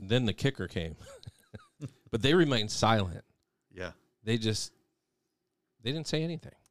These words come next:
Speaker 2: Yeah.
Speaker 1: That's, they knew. They
Speaker 2: Yep.
Speaker 1: knew what he was getting at.
Speaker 2: Mm-hmm.
Speaker 1: Um, but it, what a great question for them. And can, can you, can you talk a little bit more? If,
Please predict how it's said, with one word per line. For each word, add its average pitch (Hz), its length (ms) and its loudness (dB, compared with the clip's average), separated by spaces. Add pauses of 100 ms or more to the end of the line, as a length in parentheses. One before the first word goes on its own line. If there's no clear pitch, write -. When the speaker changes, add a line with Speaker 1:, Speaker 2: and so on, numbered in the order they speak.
Speaker 2:
Yeah. 113 80 -20 (720)
Speaker 1:
That's, - 380 -6 (960)
they 135 160 0
knew. 127 320 -2 (180)
They 120 120 -4
Speaker 2:
Yep. 151 80 0
Speaker 1:
knew 160 140 2
what 139 120 4
he 123 80 2
was 98 160 -2
getting 85 280 -6
at. 87 200 -8 (280)
Speaker 2:
Mm-hmm. 104 320 -10 (560)
Speaker 1:
Um, 104 420 -8 (360)
but 110 140 -8
it, 107 160 -14
what 120 200 -6
a 131 60 -2
great 113 320 -4
question 120 420 -4 (760)
for 101 100 -8
them. 90 480 -10
And 98 160 -16
can, 113 300 -8
can 120 180 -8
you, 135 220 -4 (420)
can 139 100 -4
you 151 100 -4
talk 131 260 -2
a 131 40 -6
little 120 200 -4
bit 113 260 -2
more? 110 460 -2
If, 104 240 -6